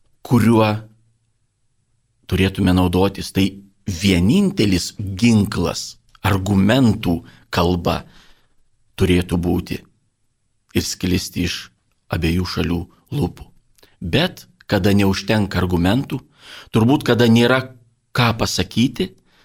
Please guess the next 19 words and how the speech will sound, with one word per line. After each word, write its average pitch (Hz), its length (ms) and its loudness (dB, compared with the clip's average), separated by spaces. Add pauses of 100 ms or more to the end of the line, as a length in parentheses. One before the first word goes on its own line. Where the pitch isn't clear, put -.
(400)
tada 113 480 0 (240)
ir 113 160 -2
tarp 101 320 -2
žmonių 92 380 2 (720)
pakyla 127 420 2
kumščiai, 120 560 0 (560)
na 120 300 2
ir 143 340 -2
išeina 107 480 0
tarp 104 400 -6
tautų. 90 540 -2 (1000)
Todėl 101 340 0 (140)
pateisinti 110 880 0
to 95 340 -2
neįmanoma. 98 1200 0 (1300)
Kokiais 131 580 2
mes 110 480 0
argumentais 104 960 2
nesivadovautume, 92 1080 0